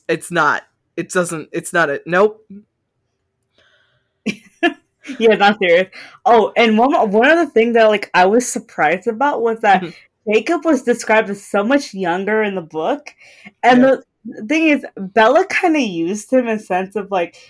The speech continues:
Speaker 2: trying to get more
Speaker 1: Yeah.
Speaker 2: information. She literally tried to flirt with him, which I thought was so weird. It was like,
Speaker 1: Yeah.
Speaker 2: you're, like, a seventeen-year-old flirt, trying to flirt with a fourteen-year-old for, like,
Speaker 1: Yeah.
Speaker 2: he's, he's fifteen.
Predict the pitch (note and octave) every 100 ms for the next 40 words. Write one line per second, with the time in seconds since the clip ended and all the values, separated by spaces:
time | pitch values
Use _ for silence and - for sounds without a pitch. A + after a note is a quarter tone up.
0 | _ - A3 A3+ C4 D4 A3+ G3 G#3 A#3
1 | A3+ F#3 E3+ G#3 C4+ C#4 C4+ C4 - -
2 | C#4 C#4+ C4+ E4 F#4 G#4+ G#4 - B3 C#4
3 | C4+ B3+ _ G3+ G3+ - D4 D#4+ D#4+ D4
4 | C#4+ - C4 D#4 F4 E4 C4 - - B3
5 | C4 G3+ G#3+ G#3+ B2+ A#2+ - _ - _
6 | - C4+ F#4 D3+ C#3+ _ _ A3+ D4 F4
7 | G#4+ F4+ - - A#3 A#3+ A3 - G#3 A3+
8 | B3+ C4+ C4+ - - G#3 A#3 - - -
9 | A#3 C#4+ C#4 C4+ - G3+ A3 - A3+ G#3+
10 | G#3+ F#3+ G3 G3+ - C4 B3+ B3 C4+ C4
11 | B3 A3 F3+ C4 D4 C#4+ A#3 G#4 G4+ A#3+
12 | - A#3+ B3 A3 A#3+ B3 G3+ G3 - C#3+